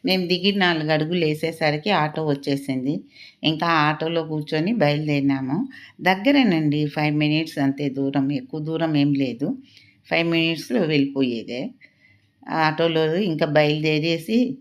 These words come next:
ఎక్కినంతసేపు పట్టలేదన్నమాట. దగ్గరలోనే కాబట్టి ఫంక్షన్ హాలు,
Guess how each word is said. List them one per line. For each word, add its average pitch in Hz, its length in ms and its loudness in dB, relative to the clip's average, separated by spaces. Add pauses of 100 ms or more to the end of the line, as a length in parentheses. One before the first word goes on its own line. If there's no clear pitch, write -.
(280)
ఎక్కినంతసేపు 180 800 -2
పట్టలేదన్నమాట. 143 880 0 (500)
దగ్గరలోనే 147 680 0
కాబట్టి 143 480 -4
ఫంక్షన్ 151 460 -6
హాలు, 143 340 -2